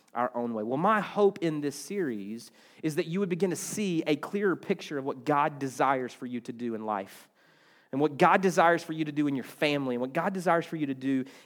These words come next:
in your home. And so as we talk about these dysfunctions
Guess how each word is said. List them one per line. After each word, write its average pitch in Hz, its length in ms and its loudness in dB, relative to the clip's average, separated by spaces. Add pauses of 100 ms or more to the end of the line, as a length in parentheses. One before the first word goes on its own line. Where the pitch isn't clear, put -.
(120)
in 180 340 4
your 139 460 2 (360)
home. 156 440 -2 (580)
And - 80 -6
so 202 60 4
as 185 80 4
we 185 80 -2
talk 202 180 0
about 220 140 8
these 165 160 0
dysfunctions 175 1000 0